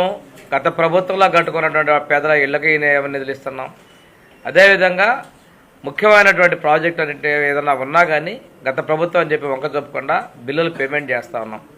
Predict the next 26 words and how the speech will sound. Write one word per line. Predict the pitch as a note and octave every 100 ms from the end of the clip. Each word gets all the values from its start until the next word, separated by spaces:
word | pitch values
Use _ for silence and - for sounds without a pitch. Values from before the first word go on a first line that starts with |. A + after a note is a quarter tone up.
| _ _ - - -
ఈరోజు | C#3+ G3 A3 G#3+
రైతుల | F#3+ G#3 F#3+
గురించి | F#3 E3+
మాట్లాడే | D#3 D#3 D#3+ D3
అర్హత | C#3 E3 F3
నీకు | C#3+ B2+
లేదు, | C3 - _ _ _ -
ఎందుకంటే | B2+ F3 E3+ G3 A3+ -
కల్తీ | D3 D3 F#3+
విత్తనాలు | F3 F3 F3 E3
ఇచ్చినప్పుడు | D#3+ D3+ D3+
ఎవరికైనా | C#3+ C#3+
నష్టపరిహారం | C3+ C#3 C#3+ C#3 C3
ఇచ్చావా? | - A#2 A#2+ - _ _ _ - - - -
ఆ | D3+
రోజు | G3 E3+
రైతు | F3+ F#3+ F3+
ఇన్సూరెన్స్ | F3+ G#3+ G#3 E3+
కోసం | F#3+ G3+ F3+
మా | D#3+
నాయకుడు | D#3+ F3+ F#3 E3+
అసెంబ్లీలో | D#3 F#3 F#3+ F#3
కింద | F3 G3+
కూర్చున్నాడు, | F#3+ - C3+ B2 - - - - - _ _ -
కింద | F3 A#3
కూర్చున్న | A3 A3 G#3